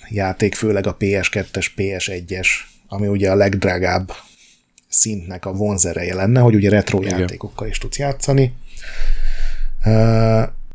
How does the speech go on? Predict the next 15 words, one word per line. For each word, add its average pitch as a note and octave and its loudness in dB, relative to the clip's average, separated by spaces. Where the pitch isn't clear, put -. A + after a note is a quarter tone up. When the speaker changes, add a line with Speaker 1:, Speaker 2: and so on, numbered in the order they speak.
Speaker 1:
és B2 0
ugye B2+ 2
néhány B2 0
ázsiai A2 0
országban G#2 0
indult G2 -4
el, A2 0
Japánban G2 -2
nem, G2+ -2
mert F#2+ -2
az F2 -2
egy F2+ -4
tök - -2
külön F2+ -4
piac, A#2 4